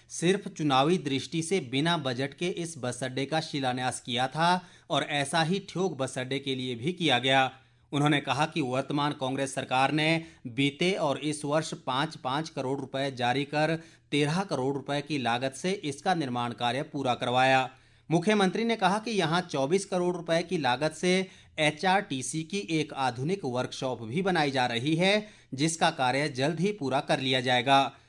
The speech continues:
सुखविंदर सिंह सुक्खू ने ढली में छत्तीस करोड़ रुपए की लागत से सब्जी मंडी के आधुनिकीकरण कार्य की आधारशिला भी रखी। उन्होंने कहा कि एक महीने के भीतर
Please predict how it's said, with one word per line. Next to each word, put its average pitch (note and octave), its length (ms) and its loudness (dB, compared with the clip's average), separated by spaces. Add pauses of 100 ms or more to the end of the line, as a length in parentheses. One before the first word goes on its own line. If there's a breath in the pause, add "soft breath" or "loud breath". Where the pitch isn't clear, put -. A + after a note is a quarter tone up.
(120)
सुखविंदर F#3 420 2
सिंह A#3 200 0
सुक्खू F#3+ 340 -2
ने A3 160 2
ढली D#3+ 300 2
में F#3 320 4 (300 loud breath)
छत्तीस D#3 440 -2
करोड़ D#3+ 320 2
रुपए D#3+ 260 2
की G3 140 -2
लागत C#3 340 2
से F#3+ 200 -2
सब्जी B2+ 320 -4
मंडी C3+ 320 -2
के E3+ 320 -2
आधुनिकीकरण C3 840 -4
कार्य B2+ 420 -2
की E3+ 360 -2 (220 loud breath)
आधारशिला C3+ 680 0
भी B2 140 -2
रखी। C3+ 500 -2 (220 loud breath)
उन्होंने C#3 300 2
कहा C3+ 260 2
कि F3 200 -4
एक D3+ 200 -2
महीने C3+ 360 -2
के C#3 160 -4
भीतर D#3 520 0